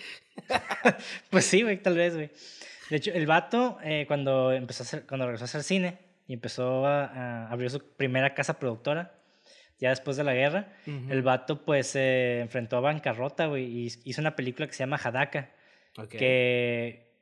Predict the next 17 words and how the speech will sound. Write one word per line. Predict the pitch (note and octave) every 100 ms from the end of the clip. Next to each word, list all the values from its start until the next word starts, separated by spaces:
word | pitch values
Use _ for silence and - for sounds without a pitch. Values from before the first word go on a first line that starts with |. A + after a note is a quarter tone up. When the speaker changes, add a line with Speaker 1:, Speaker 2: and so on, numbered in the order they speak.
| _
Speaker 2:
básicamente | C3+ B2+ D3+ B2+ B2 A#2+ D3
ganó | C3+ A#2 A#2 D3 G3 - - -
el, | B2+
el | B2 B2
Gran | B2 A#2+ C3+
Premio | D3 D3 D#3
del | D3+
Festival | C#3+ B2 B2
Internacional | C3+ C3 A#2+ B2 A#2+
de |
Cine | C3 D3
de | C3+
Moscú, | A#2 - G#3+ - - - - _
donde | B2+ B2+
estaba | A#2+ C3+ B2+ C#3+ D3+
Luchino | C#3 B2+ C#3 C#3+
Visconti | C3 - D3 D3 C#3